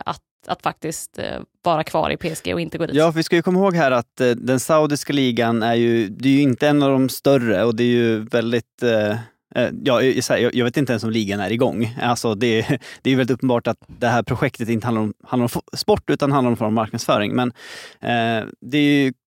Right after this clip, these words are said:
Speaker 2: har ju kommit en del rapporter om spelare som har gått dit och som har varit oroliga för att de har de kvar sina platser i landslagen. Eh, och det är ju klart,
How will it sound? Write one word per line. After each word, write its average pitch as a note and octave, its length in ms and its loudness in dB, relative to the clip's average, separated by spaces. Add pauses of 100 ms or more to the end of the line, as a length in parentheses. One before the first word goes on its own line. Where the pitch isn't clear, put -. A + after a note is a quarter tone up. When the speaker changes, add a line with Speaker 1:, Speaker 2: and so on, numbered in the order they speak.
Speaker 2:
har D3 60 0
ju C#3+ 80 2
kommit D3 280 2
en D3+ 100 4
del B2 120 4
rapporter B2+ 440 -2
om A2+ 140 2
spelare A2 360 0
som A2+ 120 -4
har A2+ 60 -2
gått A2+ 180 -6
dit F#3 400 2
och B2 160 0
som A#2+ 380 0
har A#2+ 180 -2
varit A#2+ 160 0
oroliga C#3 480 4
för A#2+ 120 0
att A2 100 0
de G#2 340 -4
har C3 100 -2
de A#2+ 100 0
kvar B2 320 0
sina A#2 200 -2
platser - 400 -6
i G#2+ 60 -2
landslagen. D#3 840 2 (340)
Eh, A2 280 -2
och A#2+ 260 -2
det A2 240 -4
är C#3+ 40 4
ju E3+ 100 4
klart, A#2+ 220 0